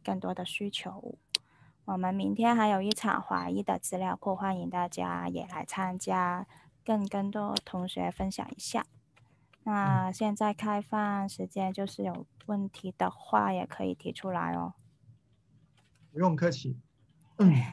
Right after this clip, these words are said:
Speaker 2: 而，而，而且，而且我跟大家讲解一个东西，就是说延迟档案呢，在于填写你的 thesis，就是你的，呃，功课什么都好，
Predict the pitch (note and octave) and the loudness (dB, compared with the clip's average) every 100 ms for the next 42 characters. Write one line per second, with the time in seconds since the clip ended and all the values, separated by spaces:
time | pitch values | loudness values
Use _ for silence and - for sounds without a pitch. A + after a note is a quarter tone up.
0 | - _ - G#3+ A#3 A#3+ B3 G#3 F#3 G#3 | -12 _ -6 -2 0 4 4 6 2 2
1 | A#3 G3 F3+ F#3 F#3 G3+ G3+ G3+ F3+ F3+ | 0 4 6 6 6 2 4 6 6 6
2 | D#3+ C#3+ C#3+ B2 B2 C3 C3+ C3+ C3+ C3+ | 4 2 2 2 4 4 2 -2 -2 -4
3 | D3+ C#3 C3 C3+ C3 C3 - _ _ - | 0 2 2 4 2 0 -6 _ _ 0
4 | E3 G3+ D3+ E3 C#3+ A#2+ D3 C#3 B2+ B2 | 2 2 2 0 2 2 4 6 6 6
5 | A#2 B2 - _ _ - E3 C#3+ C3 B2 | 4 0 -6 _ _ 2 4 4 4 4
6 | A#2+ A#2 A#2+ C3+ - C3+ B2+ D3 - A#2+ | 4 4 2 0 -2 4 6 4 2 -2
7 | A2 G#2+ G#2 A#2 A2 A2 B2 B2 - C#3 | -2 -6 -4 -2 -2 -4 -6 -8 -2 -2
8 | A#2 G2+ - _ - C#3 B2+ C3 A#2 A2 | -2 -6 -8 _ -12 -6 0 2 2 0
9 | A2+ A2 G#2+ G2+ - - - - - - | -4 -4 -4 -8 -14 -20 -20 -20 -20 -20
10 | - - - E3 F3 D#3 B2 A#2 B2 C3 | -8 -6 -4 -2 2 2 2 2 4 6
11 | B2 - | 4 2